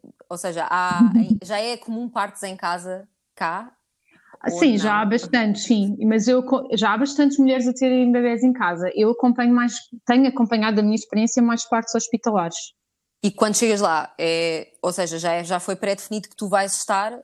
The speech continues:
Speaker 1: e vais estar, eh,
Speaker 2: É
Speaker 1: o
Speaker 2: sim,
Speaker 1: tempo
Speaker 2: nos
Speaker 1: inteiro?
Speaker 2: hospitais, sim, nos hospitais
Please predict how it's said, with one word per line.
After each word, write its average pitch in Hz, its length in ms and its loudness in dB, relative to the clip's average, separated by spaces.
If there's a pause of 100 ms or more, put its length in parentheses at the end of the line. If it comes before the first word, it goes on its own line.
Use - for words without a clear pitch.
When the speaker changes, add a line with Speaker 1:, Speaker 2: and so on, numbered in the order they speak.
Speaker 1:
e 180 160 -8 (560)
vais 170 240 -2
estar, 180 260 -2
eh, 185 540 -10 (360)
Speaker 2:
É 226 60 2
Speaker 1:
o 233 40 0
Speaker 2:
sim, 190 80 -4
Speaker 1:
tempo 202 200 2
Speaker 2:
nos 208 100 4
Speaker 1:
inteiro? 226 200 2
Speaker 2:
hospitais, 254 480 -2 (260)
sim, 196 300 -2
nos 220 160 2
hospitais 302 540 0